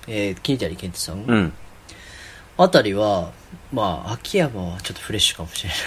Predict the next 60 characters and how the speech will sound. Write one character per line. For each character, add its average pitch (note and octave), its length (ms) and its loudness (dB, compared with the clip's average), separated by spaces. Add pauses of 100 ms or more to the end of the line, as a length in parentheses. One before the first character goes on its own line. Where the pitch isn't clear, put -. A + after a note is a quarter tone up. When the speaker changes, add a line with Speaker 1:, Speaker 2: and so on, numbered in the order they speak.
(120)
Speaker 1:
け - 80 -2 (260)
ど。 B2+ 60 -4 (160)
Speaker 2:
ま E3+ 80 10
あ、 G3 40 8
だ A3+ 80 8
か G3+ 60 6
ら E3+ 60 4
フ - 160 8
レ G4+ 120 12
ッ A4 40 6
シ - 160 6
ュ - 20 10
な E3 100 8
と D3 100 4
こ D3+ 100 10
ろ D#3 80 6
で C3+ 80 6
い A2+ 60 6
く - 60 -6
と、 C3+ 80 8
あ C3 40 8
れ D3 80 4
だ C#3+ 60 8
よ、 G#2 60 6
Speaker 1:
で、 A2 60 8
Speaker 2:
な C3 60 6
に G3 120 6
わ B3+ 120 8
男 C4+ 240 8
子 F2+ 560 4
の F#2+ 200 6
ね、 - 60 8
Speaker 1:
あ、 E2+ 220 8
そ D3 180 10
う - 40 0
だ - 140 -10
ね。 F3 80 2
Speaker 2:
そ F#3 140 8
う、 F#2+ 40 6
Speaker 1:
そ - 120 8
う E3 60 4
そ - 0 -
う - 0 -
そ - 0 -
う - 0 -
そ - 0 -
う。 - 0 -
Speaker 2:
江 - 0 -
口 E3 80 2
の F#3 60 8
り E3 60 6
子 C#3 100 8
さ C#3 140 8
ん - 80 0
と D3 160 8
秋 C#3 200 2
山 B2+ 200 4
さ A2+ 180 4
ん A#2 120 2
の D#3+ 320 6